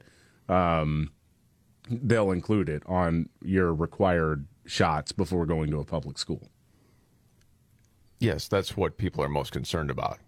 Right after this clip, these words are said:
Speaker 2: But I understand you got legacy media out there saying, "Oh, uh, hold on a second. Th-, this, this doesn't mean you have to before you go to school,"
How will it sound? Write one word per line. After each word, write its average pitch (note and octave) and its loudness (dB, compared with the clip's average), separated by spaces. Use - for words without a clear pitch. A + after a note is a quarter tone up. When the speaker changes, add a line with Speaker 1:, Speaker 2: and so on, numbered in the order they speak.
Speaker 2:
But B2 2
I A#2 2
understand G2+ -2
you F2+ -2
got F2+ 2
legacy F#2+ -2
media F2+ 0
out D2 -2
there C#2+ 0
saying, A#2+ 0
"Oh, D3 2
uh, E3+ -4
hold B3+ 2
on G#3+ 0
a C#3 -8
second. D3 0
Th-, E3+ 2
this, G3+ 0
this G3 -2
doesn't G#3+ 0
mean G#3+ -2
you F3 2
have G#3+ 0
to B2+ -4
before C#3+ 0
you B2 -2
go B2 0
to A2+ -2
school," A#2+ -2